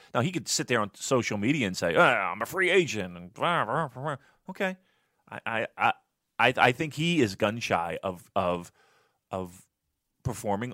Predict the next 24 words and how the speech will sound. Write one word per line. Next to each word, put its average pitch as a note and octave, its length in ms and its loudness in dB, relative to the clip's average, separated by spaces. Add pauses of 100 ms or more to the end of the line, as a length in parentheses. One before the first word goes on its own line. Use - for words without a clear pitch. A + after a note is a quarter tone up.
a, A2+ 80 0 (120)
on A2+ 140 0
a C#3+ 40 -4
show. F#2 480 -2
And, A2+ 160 -8
you B2+ 100 -6
know, B2+ 100 -4 (160)
you - 60 -8
mean A3 140 -4
to G#3 60 -10
tell G#3+ 120 0
me G#3 140 0
he G3+ 80 -2
couldn't F#3+ 200 -4
do F#3+ 160 0
All F#3+ 200 6
In? G3+ 120 -4 (2000)
I G3 60 4
mean, F#3 60 8
he's D3+ 100 4
doing F#3+ 140 6
a - 20 0
cruise, F3+ 560 6 (320)
right? D#3 240 6